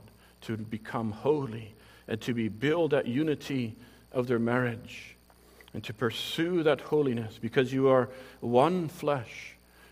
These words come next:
and your personal holiness will affect the unity and the bond of that marriage. And so, husbands,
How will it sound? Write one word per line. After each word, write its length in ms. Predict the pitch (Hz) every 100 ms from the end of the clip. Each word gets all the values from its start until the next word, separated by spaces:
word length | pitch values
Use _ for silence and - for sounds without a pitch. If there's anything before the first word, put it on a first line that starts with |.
| -
and 140 | 113
your 200 | 117 131
personal 640 | 127 - 165 170 - 160 143
holiness 680 | - 165 165 139 113 107
will 140 | 127 120
affect 540 | 110 - 165 - -
the 80 | 139
unity 600 | 123 127 175 170 - 147
and 100 | 127
the 60 | 113
bond 680 | 117 131 160 160 147 139 - - - -
of 180 | 135
that 180 | 139 -
marriage. 800 | 120 131 127 113 - - - - _ - - - -
And 100 | 110
so, 200 | - 120
husbands, 920 | 107 - 160 151 139 156 156 139 120